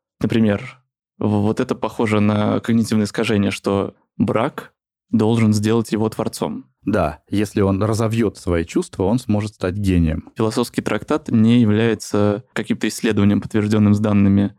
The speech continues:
Speaker 1: Это просто одна из идей, за которую он очень сильно сцепился. И вот его вот эти когнитивные искажения, которые он приобрёл, я фантазирую, что он приобрёл их в отношении с матерью. Вот ты говоришь, что он писал ей письмо, что если она не одобрит,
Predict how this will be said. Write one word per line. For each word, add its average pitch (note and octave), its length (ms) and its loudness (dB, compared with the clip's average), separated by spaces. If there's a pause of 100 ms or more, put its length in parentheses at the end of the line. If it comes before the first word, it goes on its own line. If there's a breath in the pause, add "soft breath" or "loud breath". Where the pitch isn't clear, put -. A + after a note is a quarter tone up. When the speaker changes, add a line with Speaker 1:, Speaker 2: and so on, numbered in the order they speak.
(220 soft breath)
Speaker 1:
Это - 140 -12
просто G#2+ 480 -4
одна G#2+ 260 2
из A2 300 2
идей, A2+ 460 0
за A2 140 0
которую - 280 -2
он G#2+ 60 4
очень G#3+ 220 -2
сильно - 380 2
сцепился. - 600 -4 (320)
И G#2+ 80 -4
вот G#2 240 0
его G#2 340 2
вот G#2 120 -2
эти G#2 160 -4
когнитивные F3 480 -2
искажения, C3+ 400 -2
которые - 240 -2
он G2+ 60 4
приобрёл, G2+ 500 0 (460 soft breath)
я - 120 0
фантазирую, A#2 380 0
что - 140 -4
он G#2+ 60 2
приобрёл A#2 340 0
их - 80 -4
в - 20 -2
отношении G#2+ 320 0
с - 80 -4
матерью. G#2+ 420 0 (140)
Вот - 340 -6
ты A#2+ 100 -4
говоришь, A#2 300 0
что - 320 -4
он G2 140 0
писал G#2 260 -2
ей F#2+ 160 0
письмо, A#2+ 540 0
что G2+ 640 0
если G#2+ 260 -2
она G2+ 120 2
не G2 60 4
одобрит, G2+ 500 -2